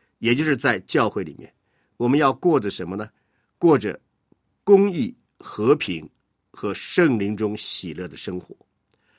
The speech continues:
那这也就是活在神国里的一个最实际的表现。这是罗马书十四章十七节告诉我们的。那所以呢，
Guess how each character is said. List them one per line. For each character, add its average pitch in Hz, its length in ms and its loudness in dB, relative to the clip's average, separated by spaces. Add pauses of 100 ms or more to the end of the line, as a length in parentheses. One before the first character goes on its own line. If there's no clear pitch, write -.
(200)
那 104 220 -4 (220)
这 151 220 2
也 92 100 0
就 98 140 -4
是 90 160 -8
活 101 260 -6
在 98 160 -4
神 101 380 -6
国 101 160 -4
里 85 160 -6
的 87 160 -16 (220)
一 120 100 -6
个 113 140 0
最 123 180 -2
实 110 380 -6
际 131 160 -6
的 104 100 -4
表 - 320 -10
现。 - 260 2 (640)
这 113 100 -8
是 107 100 -2
罗 104 160 0
马 110 160 0
书 113 380 -6 (140)
十 - 340 -6
四 107 220 -10
章 92 200 -6
十 92 220 -12
七 98 160 -12
节 87 340 -10 (600)
告 98 160 -8
诉 92 140 -12
我 80 40 -10
们 - 140 -20
的。 - 80 -20 (1120)
那 160 140 -4
所 165 180 2
以 165 140 2
呢， 110 180 -4